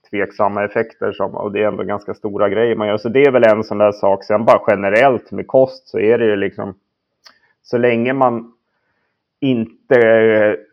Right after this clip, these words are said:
bär runt på allt för mycket fettmassa, så där liksom är det stora. Om jag äter fyrtiosju eller tjugosju procent kolhydrater, liksom, har ingen betydelse.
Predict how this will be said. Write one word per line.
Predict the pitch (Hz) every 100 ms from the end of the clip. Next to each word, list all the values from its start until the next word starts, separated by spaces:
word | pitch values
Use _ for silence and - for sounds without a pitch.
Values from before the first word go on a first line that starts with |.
| _ _
bär | 123 123 113
runt | 110 120 110 -
på | 117
allt | - 107 95
för | - 107
mycket | 101 98 - 104
fettmassa, | - 117 - - 127 131 - - 95 92 - - -
så | _ 107 98 104 98 - 95 110
där | 98 123 117 110 101
liksom | 95 - 101 90
är | 104
det | 95
stora. | 101 120 92 - 131 101 90 - -
Om | 113 110
jag | 113 113 101
äter | - 107 98 95 98 _ _ _ _ _
fyrtiosju | 110 - - - 139 120 98 101 98
eller | - 101 101
tjugosju | - 131 104 101 123 123 98 95 92
procent | - 98 98 95 - _
kolhydrater, | 107 101 101 101 117 113 -
liksom, | 127 127 _ _ _
har | - -
ingen | 117 - 90
betydelse. | - - 113 101